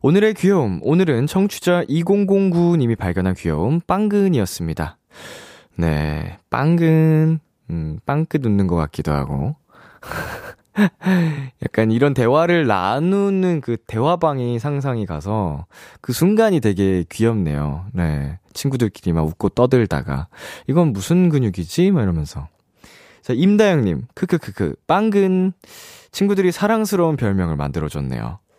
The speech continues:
네, 빵근, 빵근. <laughs> 김은아님,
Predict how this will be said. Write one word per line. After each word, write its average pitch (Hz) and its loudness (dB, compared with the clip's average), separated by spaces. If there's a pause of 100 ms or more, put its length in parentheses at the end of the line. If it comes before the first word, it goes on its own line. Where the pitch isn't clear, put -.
네, 65 -4 (480)
빵근, 147 2
빵근. 127 2 (180)
<laughs> - -20
김은아님, 175 2